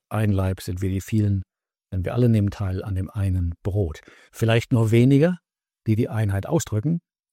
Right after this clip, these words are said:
aber sie haben vor Augen die Einheit des ganzen Volkes Gottes. Ein fünfter Punkt,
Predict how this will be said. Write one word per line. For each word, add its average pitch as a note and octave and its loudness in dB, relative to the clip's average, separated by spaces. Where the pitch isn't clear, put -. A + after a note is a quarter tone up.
aber G#2+ 2
sie G#2 0
haben G#2+ 0
vor G#2 -8
Augen A2+ 0
die G#2 -2
Einheit G2+ -4
des - -8
ganzen G2 -6
Volkes - -10
Gottes. - -6
Ein C#3 2
fünfter F#3 4
Punkt, - 4